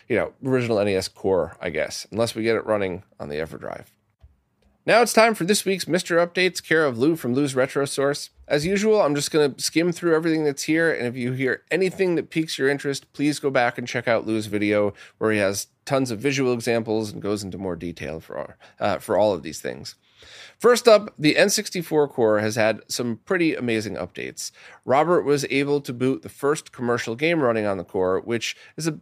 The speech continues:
simple game, just Namco Museum sixty-four, but that's still just a very relatively short period of time going from starting from scratch to getting a game booting on this. So that's pretty awesome.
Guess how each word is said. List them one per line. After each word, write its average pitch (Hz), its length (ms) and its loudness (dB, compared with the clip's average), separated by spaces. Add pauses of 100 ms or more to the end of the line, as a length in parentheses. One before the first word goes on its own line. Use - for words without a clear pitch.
simple 202 340 2
game, 127 260 2
just 131 220 -4
Namco 131 360 0
Museum 123 380 -2
sixty-four, 117 680 -4
but 110 340 -2 (180)
that's 143 240 -2
still 123 760 2 (360)
just 170 320 0
a 156 40 2
very 160 420 2
relatively 165 560 2
short 151 340 0
period 139 320 2
of 117 100 -10
time 110 340 2
going 98 320 0
from 90 400 -2
starting 151 680 0 (220)
from 127 220 -2
scratch 120 600 0
to 110 80 -8
getting 101 340 -2
a 101 80 -8
game 120 420 -2
booting 78 340 -4
on 69 180 -6
this. - 400 -8
So - 380 -16
that's 170 340 -2 (500)
pretty 143 220 2
awesome. - 460 2